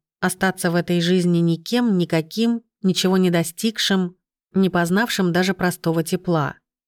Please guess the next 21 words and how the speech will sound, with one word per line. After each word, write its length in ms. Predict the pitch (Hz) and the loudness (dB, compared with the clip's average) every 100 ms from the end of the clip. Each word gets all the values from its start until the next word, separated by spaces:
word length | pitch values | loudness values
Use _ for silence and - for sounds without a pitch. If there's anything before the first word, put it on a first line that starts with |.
| _ _ | _ _
Продолжать? 720 | - 180 185 185 202 247 - - _ _ _ _ _ _ _ _ _ _ _ _ _ _ _ _ | -4 0 2 2 0 -2 -6 -20 _ _ _ _ _ _ _ _ _ _ _ _ _ _ _ _
Когда 340 | 202 185 208 208 | -2 2 2 2
я 60 | |
говорю, 400 | 190 185 190 220 | 2 2 2 2
что 200 | - 185 | 0 -2
проходила 640 | 180 180 180 180 247 269 | -2 -2 -2 2 2 2
через 340 | 214 185 180 165 | 0 0 2 2
них, 300 | 160 151 - | 0 0 -2
я 220 | 180 190 | 0 0
позволяла 640 | 185 185 185 190 220 233 214 | -2 -2 0 2 2 2 2
им 260 | 214 196 | 2 2
быть. 440 | 165 139 - - - _ _ _ _ _ | 0 -2 -6 -16 -18 _ _ _ _ _
Позволение 680 | 185 180 196 202 202 190 185 | -2 2 2 4 4 2 2
быть 320 | 202 202 - | 0 -2 0
есть 280 | 202 226 220 | 0 0 -2
очень 300 | 214 196 180 | -2 0 2
важный 400 | 190 208 190 180 | 2 0 0 0
аспект 420 | 175 - 247 - | -2 -4 -6 -6
всего 360 | - 196 185 233 | -6 -2 2 2
вашего 380 | 208 208 190 190 | 2 0 -2 -2
существования. 1040 | 196 - 185 202 202 196 170 143 143 | -4 -4 -4 0 2 2 0 -2 -6